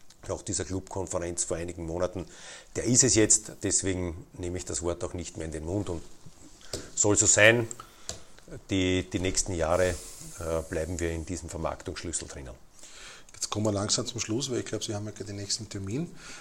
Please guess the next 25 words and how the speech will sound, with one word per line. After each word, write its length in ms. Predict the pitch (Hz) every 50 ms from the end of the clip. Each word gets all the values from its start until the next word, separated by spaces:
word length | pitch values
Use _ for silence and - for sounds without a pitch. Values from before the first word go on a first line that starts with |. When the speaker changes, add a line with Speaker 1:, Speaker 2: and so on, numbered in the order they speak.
| - - -
Speaker 2:
Ähm, 640 | 120 120 120 120 120 123 120 120 120 120 120 117
noch 420 | 131 117 117 127 127 - - - -
eine 200 | 113 113 120 117
kurze 280 | - - 127 - - 131
Frage, 300 | - 123 117 123 117 117
wenn 160 | 117 117 120
dann 140 | 123 127 127
Ihre 240 | 120 117 127 123
Amtszeit 500 | 107 104 113 117 - - - 123 120 120
vorbei 320 | - - - - - 101 101
ist, 420 | 120 123 - - - - - - -
bleiben 200 | 113 113 117 113
Sie 80 | 127
dann 140 | 127 123 120
normaler 380 | 117 113 113 107 98 98 104 101
Fan 360 | - - 101 104 127 143 135
oder 140 | 120 120 117
kommt 360 | - - - 120 113 - -
dann 80 | 120
in 140 | 113 110 113
eine 140 | 113 110 101
andere 240 | 92 101 107 107 101
Funktion, 440 | - 107 104 - - 101 104 104 107
Ethikrat 760 | - 101 98 - - 107 - 104 101 101 101 104 104 101 -
oder... 460 | 104 101 98 104 98 95 98 95 92